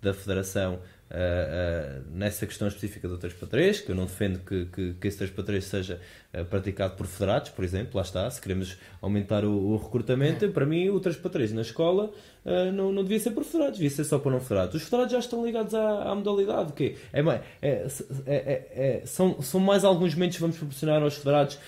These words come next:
Speaker 1: que, que vão competir. Não faz sentido, não faz sentido. Eles já são federados, já têm a sua competição e, na minha opinião, por exemplo, nesse caso específico de, desse projeto de três para três, para mim deviam ser só por,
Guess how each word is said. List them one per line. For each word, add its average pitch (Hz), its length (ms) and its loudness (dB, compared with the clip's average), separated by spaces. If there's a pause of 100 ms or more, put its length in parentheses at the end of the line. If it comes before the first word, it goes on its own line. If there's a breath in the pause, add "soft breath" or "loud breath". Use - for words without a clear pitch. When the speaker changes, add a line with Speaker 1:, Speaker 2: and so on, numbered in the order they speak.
(200 loud breath)
Speaker 1:
que, 147 140 4
que 139 120 -4
vão 143 140 4
competir. 131 520 2
Não 214 100 4
faz 240 220 0
sentido, 156 540 -2
não 104 100 -2
faz 156 180 -2
sentido. 143 320 -2
Eles 127 100 4
já 160 80 2
são 170 180 -2
federados, 170 420 2 (200 loud breath)
já 160 140 2
têm 165 160 4
a 143 40 4
sua 151 200 0
competição 180 580 0 (260 loud breath)
e, 165 60 0
na 170 100 4
minha 185 160 4
opinião, 185 240 2
por 165 100 -4
exemplo, 175 160 -2
nesse 175 180 -2
caso 175 220 2
específico 131 420 -2
de, 131 180 2
desse 139 240 0
projeto 143 300 -2
de - 60 -12
três 120 160 -4
para 156 140 -4
três, 175 120 -4
para 208 80 -2
mim 214 100 4
deviam 220 200 0
ser 233 120 -2
só 220 140 0
por, 226 200 -4